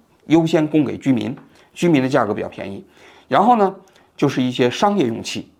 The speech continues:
或者是阶梯的过程中用的比较高的，这均衡二，甚至是商业用气啊。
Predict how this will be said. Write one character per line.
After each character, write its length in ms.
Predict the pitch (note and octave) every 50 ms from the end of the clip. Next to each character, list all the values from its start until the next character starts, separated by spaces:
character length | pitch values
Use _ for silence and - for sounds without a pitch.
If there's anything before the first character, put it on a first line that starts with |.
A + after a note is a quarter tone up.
| _ _ _ _ _ _ _ _ _ _ _
或 240 | _ - - C4+ A3
者 100 | D3 A#2+
是 140 | - - C3
阶 260 | - - - A#3 A3+
梯 220 | A3+ - A3 A3 G3+
的 100 | E3+ C3+
过 160 | - D#3 C3+
程 160 | A#2+ A#2 A2+
中 240 | A#2 A#2+ A#2+ A#2+ - - - - _ _ _ _ _ -
用 260 | C#3 D3 E3+ G#3 G3
的 80 | D#3+ B2
比 80 | A2+
较 140 | F#2+ F#2+ G2
高 260 | - - D#3 F3 G3
的， 220 | F3+ C#3+ - - - _ _ _ _ _ _ _ _ _ _ _ _ _ _ - _ -
这 120 | - A#2+
均 240 | - - C#3 C3 B2
衡 120 | A2 A2
二， 220 | B2+ C#3 A#2 - - -
甚 200 | - F#3+ D#3+ A2+
至 120 | G2+ F#2
是 80 | G2 G2+
商 180 | - C#3 B2
业 140 | B2+ A#2 G2+
用 120 | G2 G2+ G2+
气 160 | - - -
啊。 120 | - -